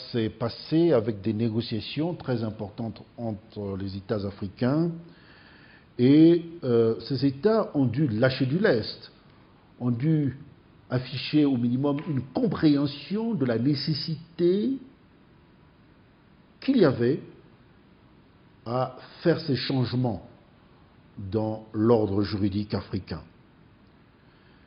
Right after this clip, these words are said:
C'est pourquoi, euh, l'organisation de, l-, l'organisation a-, africaine aujourd'hui,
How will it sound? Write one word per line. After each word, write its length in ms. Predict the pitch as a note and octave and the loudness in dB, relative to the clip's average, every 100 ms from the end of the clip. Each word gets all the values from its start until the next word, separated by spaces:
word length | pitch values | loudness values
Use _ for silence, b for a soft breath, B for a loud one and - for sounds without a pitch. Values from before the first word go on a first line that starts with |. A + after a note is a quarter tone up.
| b b - - | b b -20 -16
C'est 260 | - - | -8 -4
pourquoi, 640 | - A#2 - G#3 F3+ G2+ - - - - - - _ - - - | -4 -4 0 4 4 2 -4 -16 -20 -20 -20 -20 _ -20 -20 -4
euh, 180 | G#2+ G2+ - | -2 0 0
l'organisation 1300 | C3 F#3 D#3 E3 E3+ D3 C#3+ C3+ - F#3 E3 G#2+ - - - - _ - _ _ _ _ - G2+ F#2+ | 4 4 4 4 4 4 2 0 -2 -2 0 -4 -8 -20 -20 -20 _ -20 _ _ _ _ -12 -10 -2
de, 380 | A2 G2+ F#2+ - - - A2+ | -2 0 -4 -10 -20 -18 -6
l-, 160 | A2+ A#2 B2 - | -6 -4 -10 -6
l'organisation 920 | B2 B2+ A#2+ C3 A#2 B2 B2+ D3 A#2 - - | 0 0 2 0 2 -2 -2 -4 -4 -8 -12
a-, 280 | G#2 G2+ C3+ | -12 -8 -8
africaine 640 | - B2 - F#3+ D3 G#2 - | -6 -8 0 0 2 -2 -6
aujourd'hui, 640 | A#2 G#2+ A2+ C#3 G3+ B2 | -6 -2 -4 -2 -4 -4